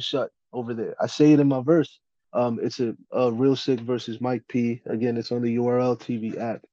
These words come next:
Or you could probably put, put it in on Twitter and find it, right? But yeah, like, the internet was shut, so I was talking about it, about how, like, it's affecting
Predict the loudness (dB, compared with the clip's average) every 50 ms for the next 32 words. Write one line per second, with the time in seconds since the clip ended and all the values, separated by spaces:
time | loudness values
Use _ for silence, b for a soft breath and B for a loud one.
0 | _ _ _ _ _ _ _ _ _ 4 6 8 10 10 10 10 10 8 8 8
1 | 4 4 4 4 6 6 8 6 6 2 4 2 2 2 2 -4 _ -2 2 4
2 | 4 4 4 2 0 -2 -6 -8 -10 -12 -8 -6 -6 -2 -2 -4 -4 -4 -8 -14
3 | -16 -14 _ -2 -2 -2 0 -4 -6 -6 -4 -2 -2 0 0 -2 -4 b b b
4 | b b b b b b b _ 4 6 8 8 8 8 8 8 8 8 8 6
5 | 6 6 6 6 8 8 8 8 8 8 6 6 6 4 4 2 2 2 2 0
6 | 0 2 2 2 2 0 -2 0 0 2 2 2 0 0 0 2 0 2 2 0
7 | -4 -4 -6 -6 -4 -2 -2 -2 -2 -2 -2 -2 -2 -4 -6 -6 -6 -10 -8 -8
8 | -12 -10 0 2 2 2 2 _ -2 -2 -2 -4 -6